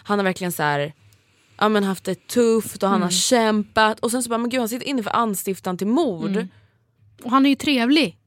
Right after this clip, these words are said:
Speaker 2: typ.
Speaker 1: Ja.
Speaker 2: Mm.
Speaker 1: Och han säger att han ångrar allting och att, liksom, nu när det Arlanda-rånet hade preskriberat så erkände han även det.
Speaker 2: Mm.
Speaker 1: Och jag blir så här, för att han,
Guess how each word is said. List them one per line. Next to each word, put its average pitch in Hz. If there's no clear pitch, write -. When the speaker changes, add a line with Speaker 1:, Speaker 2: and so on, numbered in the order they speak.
Speaker 2:
typ. -
Speaker 1:
Ja. 294
Speaker 2:
Mm. 190
Speaker 1:
Och 247
han 269
säger 208
att 196
han 196
ångrar 202
allting 247
och 196
att, -
liksom, 196
nu 208
när 180
det 185
Arlanda-rånet 190
hade 185
preskriberat 202
så 175
erkände 196
han 156
även 151
det. 320
Speaker 2:
Mm. 190
Speaker 1:
Och 247
jag 269
blir 247
så 214
här, 190
för -
att -
han, 226